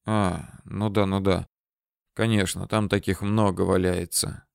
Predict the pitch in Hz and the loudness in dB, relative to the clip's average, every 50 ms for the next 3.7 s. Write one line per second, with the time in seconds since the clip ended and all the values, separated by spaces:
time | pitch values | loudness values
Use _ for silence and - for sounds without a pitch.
0 | _ _ - - - 131 120 120 120 110 - 117 113 101 - 113 101 - 113 101 | _ _ 0 2 4 6 6 6 8 8 6 6 6 6 6 4 4 4 4 2
1 | - 101 104 - 110 110 110 101 107 98 92 - - - _ _ _ _ _ _ | 4 2 2 4 4 4 4 4 4 2 2 0 -6 -14 _ _ _ _ _ _
2 | _ _ _ _ _ _ _ _ _ _ _ - 127 135 123 - - - 156 127 | _ _ _ _ _ _ _ _ _ _ _ 2 2 2 2 2 2 4 4 4
3 | - - 110 110 117 - - 151 160 156 156 139 - | 4 4 4 4 4 4 4 4 4 4 2 -2 -8